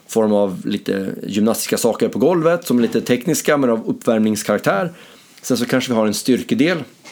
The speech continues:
där man lyfter tungt en stund och sen så går man över till att göra någonting lite annat och sen så har man, liksom, lite flås i slutet. Det finns ju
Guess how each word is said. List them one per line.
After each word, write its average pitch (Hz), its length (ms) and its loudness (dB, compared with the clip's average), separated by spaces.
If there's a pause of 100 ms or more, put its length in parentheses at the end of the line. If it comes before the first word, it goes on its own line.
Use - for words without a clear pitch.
(480)
där 110 160 2
man 104 280 2
lyfter 104 240 -4
tungt 165 280 0
en 160 60 0
stund 175 380 0 (340)
och 123 100 -4
sen 120 160 2
så 117 80 -2
går 113 100 2
man 110 160 2
över 107 160 2
till 101 180 0
att 98 140 0
göra 98 320 0 (280)
någonting 104 320 2
lite 101 160 0
annat 151 300 2
och 127 80 0
sen 113 120 0
så 104 120 -2
har 104 80 2
man, 104 180 2
liksom, 101 240 -2
lite 95 200 -4
flås 101 320 -4
i 101 40 -8
slutet. - 540 -6 (1600)
Det 131 120 0
finns 170 300 0
ju 147 160 -2